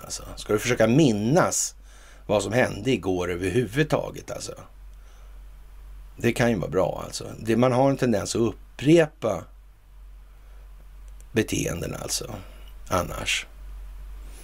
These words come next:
Och om man förväntar sig olika utfall eller effekter av det här till givna förutsättningar, alltså upprepa beteenden, ja, då är det definitionen på någonting. Någonting mindre smickrande. Men om du vill, ska jag kalla det för dumhuvud, eller?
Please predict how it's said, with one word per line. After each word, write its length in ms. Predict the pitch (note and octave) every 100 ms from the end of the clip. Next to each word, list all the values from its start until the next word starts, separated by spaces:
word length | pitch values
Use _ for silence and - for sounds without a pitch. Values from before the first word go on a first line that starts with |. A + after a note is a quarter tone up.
| - - -
Och 280 | - - C3
om 160 | C#3+ D#3+
man 140 | E3
förväntar 500 | D#3+ C#3 G2 F#2 F#2+
sig 140 | F#2+
olika 760 | F#2+ G#2+ E2 F2 B2+ A#2+ G2 F#2+ - - -
utfall 640 | - C3 G2 - - C3 B2
eller 200 | F#2 F2+
effekter 640 | G2 - C3 D3+ - -
av 160 | C#3+ D3+
det 80 | G#2+
här 200 | F2 - - - -
till 140 | G2
givna 300 | G#2 E2+ E2
förutsättningar, 720 | - F2 D2 - - - -
alltså 160 | - G#1+
upprepa 400 | - - - -
beteenden, 440 | - - - - -
ja, 40 |
då 100 | F#2+
är 80 | A2+
det 80 | G2+
definitionen 760 | G2+ - F#2+ - F#2+ C3+ D2
på 60 | -
någonting. 380 | E2 - - - - - - - - -
Någonting 280 | G2+ G2+ G#2
mindre 300 | F#2+ E2 D#2+
smickrande. 640 | - F#2+ - - A#2 A2+
Men 200 | G2+ G#2 - - - -
om 100 | A2+
du 100 | A#2
vill, 320 | F#2+ A#2+ D#3+
ska 120 | -
jag 80 | -
kalla 300 | - A2+ F#2
det 100 | D#3+
för 100 | F3+
dumhuvud, 460 | - - F2+ G2 -
eller? 280 | - -